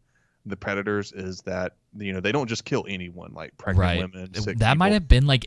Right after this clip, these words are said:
Speaker 2: A V P two
Speaker 1: Maybe.
Speaker 2: or something. I haven't seen the A V Ps in a long, and I know it wasn't the first A V P. Uh,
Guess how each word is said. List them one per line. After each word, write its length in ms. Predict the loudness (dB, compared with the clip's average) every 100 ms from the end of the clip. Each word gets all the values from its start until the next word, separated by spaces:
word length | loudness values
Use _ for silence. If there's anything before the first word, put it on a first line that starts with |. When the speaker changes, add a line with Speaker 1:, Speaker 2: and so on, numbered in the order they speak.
| -2
Speaker 2:
A 200 | 2 2
V 160 | 0
P 320 | 0 0 -2 -4 _
two 880 | -6 -6 -8 -6 -4 -2 -2 -2 -4
Speaker 1:
Maybe. 360 | -4 -6 -6 -4
Speaker 2:
or 140 | -4
something. 520 | -4 -4 -6 -6 -6 -6 -12 0
I 100 | 2
haven't 140 | 2 0
seen 200 | -2 -2
the 100 | -2
A 80 | -2
V 80 | -2
Ps 220 | -4 -4
in 40 | -4
a 40 |
long, 140 | -4 -4
and 80 |
I 60 | -2
know 120 | 0
it 60 | 0
wasn't 180 | -2 -4
the 60 |
first 220 | -6 -8 -8
A 120 | -8
V 100 | -6
P. 260 | -6 -8 -8 -16 -20 -20 -10
Uh, 180 | -8